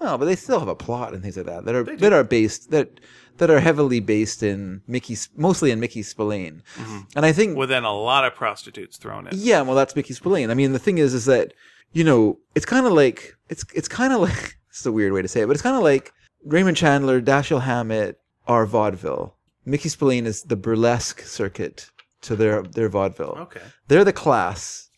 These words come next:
Speaker 1: and it still has a cheesy element to it. It still has a cheap element to it.
Speaker 2: Mm-hmm.
Speaker 1: You know, you're getting your, you're getting your seal acts as well as your, your, your oper-, operatic areas.
Speaker 2: Sure.
Speaker 1: But burlesque is just, you know, it's, you know, the floors are covered with peanuts.
Speaker 2: Right.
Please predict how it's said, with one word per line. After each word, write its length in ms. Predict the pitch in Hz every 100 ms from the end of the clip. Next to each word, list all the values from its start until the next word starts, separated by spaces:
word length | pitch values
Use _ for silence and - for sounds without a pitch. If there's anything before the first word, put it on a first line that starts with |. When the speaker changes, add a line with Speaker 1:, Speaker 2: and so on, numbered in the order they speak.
| -
Speaker 1:
and 100 | 165
it 60 |
still 240 | 170 254 208
has 220 | 185 156
a 60 | 151
cheesy 540 | - 165 143 120 131
element 360 | 127 120 101 90
to 140 | 104
it. 40 |
It 40 | 95
still 100 | 160
has 80 | 127
a 60 |
cheap 280 | 113 - 123
element 420 | 107 107 92 76 -
to 100 | 82
it. 140 | -
Speaker 2:
Mm-hmm. 600 | 135 _ _ - _ -
Speaker 1:
You 80 | 139
know, 40 |
you're 240 | 139 131 120
getting 220 | 143 135
your, 180 | 113 104
you're 120 | 110
getting 160 | 135 127
your 80 |
seal 340 | 107 - 127 101
acts 480 | 92 - - - - _
as 100 | 117
well 220 | 110 117 107
as 140 | 101
your, 160 | 107 80
your, 260 | 101 92 - - -
your 200 | 110 -
oper-, 340 | 110 107 -
operatic 440 | 95 110 110 98 95
areas. 680 | 104 110 98 78 85 - - _
Speaker 2:
Sure. 300 | - - - _ _ _
Speaker 1:
But 180 | - 110
burlesque 560 | - 156 147 117 104 -
is 120 | 101
just, 540 | - 110 - - - _ _
you 80 | 110
know, 320 | 107 87 87 _ _ -
it's, 340 | 107 - - -
you 80 | 113
know, 80 |
the 80 | 98
floors 220 | 101 131
are 40 | 107
covered 180 | 120 92
with 120 | 87
peanuts. 560 | - 104 85 - - -
Speaker 2:
Right. 220 | - 110